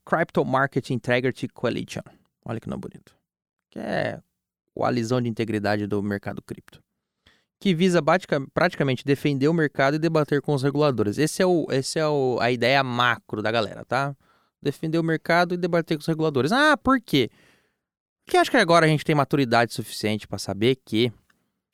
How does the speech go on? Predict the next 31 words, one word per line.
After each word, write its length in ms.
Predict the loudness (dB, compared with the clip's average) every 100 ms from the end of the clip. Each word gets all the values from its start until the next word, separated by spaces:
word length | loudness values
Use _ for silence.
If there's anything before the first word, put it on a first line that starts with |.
| _
se 240 | -8 0
a 80 | 2
gente 300 | 4 2 2
não 120 | 0
debater 460 | 0 0 0 0 -4
com 100 | -2
o 40 |
regulador, 580 | 0 0 0 0 2 0
se 80 | -2
a 60 | -6
gente 200 | -6 -6
não 120 | -8
se 100 | -6
colocar 600 | -4 -4 -2 -2 0 0
à 80 | -2
disposição 440 | -6 -6 -6 -4
do 80 | -6
regulador 480 | -4 -2 0 0 0
para 160 | 0
explicar 480 | -2 0 0 4 2
pro 120 | 4
regulador 400 | 2 4 4 2
muitas 260 | 2 -2 -4
coisas 320 | 0 0 2
que 80 | 0
o 40 |
regulador 540 | 2 2 2 2 2 0
não 160 | -2
sabe, 520 | -4 0 2 2 -2 -4
a 80 | -6
gente, 160 | -6